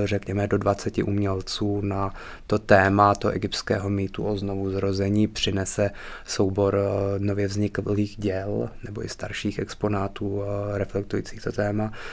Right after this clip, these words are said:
Dále tam bude právě samotná ta linie přeloženého mýtu, který byl vlastně, eh, přeložen z hieroglyfů a vlastně z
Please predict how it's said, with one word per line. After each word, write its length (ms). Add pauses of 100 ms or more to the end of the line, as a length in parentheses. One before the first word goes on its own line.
(180)
Dále 240
tam 200
bude 180
právě 320
samotná 500
ta 120
linie 540 (400)
přeloženého 720
mýtu, 680
který 580
byl 280
vlastně, 460 (440)
eh, 60 (1700)
přeložen 520
z 60
hieroglyfů 840
a 1120 (1800)
vlastně 380
z 100